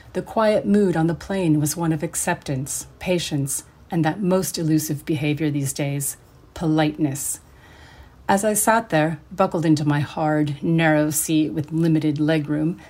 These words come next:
I reminded myself of people who were in far less fortunate positions. My snowbound friends in Iowa had lost power. Others around the country had lost their homes. A few had lost their lives.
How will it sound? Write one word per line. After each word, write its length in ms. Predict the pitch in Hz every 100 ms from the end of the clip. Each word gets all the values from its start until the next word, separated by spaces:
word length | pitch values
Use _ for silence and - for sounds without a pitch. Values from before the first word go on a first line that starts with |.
| -
I 120 | - 202
reminded 520 | 220 220 220 196 147
myself 540 | 151 151 160 151 147 - -
of 260 | 170 180 -
people 520 | - 220 - 156 156 -
who 80 | 180
were 160 | 175
in 160 | 180 165
far 340 | - 170 160
less 280 | 147 147 -
fortunate 500 | 165 151 151 151 151
positions. 640 | 156 165 151 156 151 - - - - - - -
My 140 | 185 190
snowbound 720 | - 190 185 175 170 170 -
friends 420 | 170 165 160 156
in 100 | 165
Iowa 440 | 175 170 156 156
had 180 | 160 151
lost 260 | 156 151 -
power. 520 | - 165 156 147 147 - - -
Others 340 | 196 190 175 165
around 240 | 165 160
the 60 | 160
country 400 | 175 151 170 160
had 160 | 160
lost 340 | 160 156 - -
their 160 | 151
homes. 600 | 139 180 160 147 151 - - - -
A 60 | 175
few 340 | - 208 175
had 140 | 151
lost 300 | 160 156 151
their 120 | 170 160
lives. 540 | 175 160 147 139